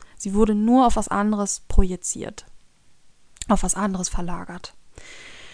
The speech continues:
Genau, also da muss man natürlich ganz klar unterscheiden, weil ich, ich sag das jetzt nochmal extra, weil das schon vorgekommen ist, wenn ich über Suchtheilen gesprochen habe, dass dann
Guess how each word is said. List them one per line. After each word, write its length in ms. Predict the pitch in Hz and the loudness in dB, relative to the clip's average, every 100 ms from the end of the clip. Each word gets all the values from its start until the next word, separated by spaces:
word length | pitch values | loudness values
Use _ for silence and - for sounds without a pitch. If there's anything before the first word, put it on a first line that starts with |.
| - - - - - - - - - - | -20 -20 -20 -20 -20 -20 -20 -20 -20 -4
Genau, 380 | - 247 202 202 | 2 4 4 4
also 200 | 208 208 | 2 4
da 300 | 214 233 285 | 8 8 10
muss 240 | 269 277 | 6 4
man 220 | 247 240 233 | 4 4 2
natürlich 440 | 233 - 240 - | 2 6 6 4
ganz 320 | 226 269 294 | 4 4 2
klar 300 | - 240 233 | 0 2 4
unterscheiden, 560 | 226 214 - 214 214 196 | 2 0 2 4 4 0
weil 360 | 190 185 185 - | -2 -4 -4 -6
ich, 200 | 202 - | -4 0
ich 320 | 202 196 208 | 0 0 -2
sag 240 | - 214 - | 2 2 2
das 100 | 214 | -4
jetzt 160 | 190 | -6
nochmal 300 | 208 190 196 | -6 -2 -2
extra, 480 | 214 - - 196 196 | -2 -4 -2 -2 0
weil 140 | 196 190 | 0 -2
das 140 | 190 | -4
schon 200 | - 190 | -4 -4
vorgekommen 640 | - 208 208 202 196 185 | 0 2 2 -2 -4 -2
ist, 160 | 190 - | -4 -6
wenn 120 | 185 | -6
ich 160 | 190 - | -6 -6
über 340 | 196 185 180 180 | -6 -4 -6 -8
Suchtheilen 760 | 185 214 - - 208 208 226 214 | -6 -2 -2 -2 0 0 0 -2
gesprochen 480 | 208 - 196 190 190 | -2 -4 -4 -6 -4
habe, 240 | 190 196 | -4 -4
dass 200 | 196 202 | -4 -4
dann 280 | 190 190 | -4 -6